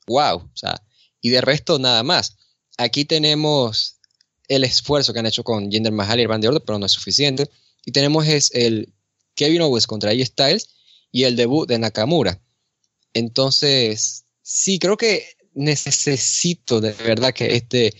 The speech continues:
evento sea uno bueno y al menos supere por mucho mis expectativas, pero las expectativas que tengo son bajas. Pero, de nuevo, tiene sus atractivos por esa parte. Tiene una lucha que llama la atención, tiene el debut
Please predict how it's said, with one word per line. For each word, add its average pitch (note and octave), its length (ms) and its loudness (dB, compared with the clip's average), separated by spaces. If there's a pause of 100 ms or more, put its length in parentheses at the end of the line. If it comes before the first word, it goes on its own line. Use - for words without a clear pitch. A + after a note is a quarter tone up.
(300)
evento B2+ 440 2
sea A#2 200 0
uno B2 180 0
bueno A#2 320 2
y A#2+ 80 2
al G#2 100 2
menos G#2+ 440 -2 (500)
supere C#3+ 640 0
por A2+ 280 0
mucho C3 300 0
mis G#2+ 140 -4
expectativas, A2 680 0
pero G#2+ 540 2
las G#2+ 640 0
expectativas A2 440 0
que A#2 80 -2
tengo A#2+ 180 2
son G2 360 0
bajas. C3 420 -2 (480)
Pero, D3 380 0 (100)
de E3 100 0
nuevo, B3+ 180 2
tiene F#3 180 2
sus F3+ 140 2
atractivos A2+ 500 0
por G#2 140 -4
esa G#2+ 160 -2
parte. - 260 -2
Tiene G#2+ 300 -2
una A#2+ 220 0
lucha C3+ 260 2
que G#2+ 100 -2
llama G#2 140 0
la G2+ 80 2
atención, G3+ 460 0 (420)
tiene G#2+ 320 0
el G#2 160 2
debut A2 360 0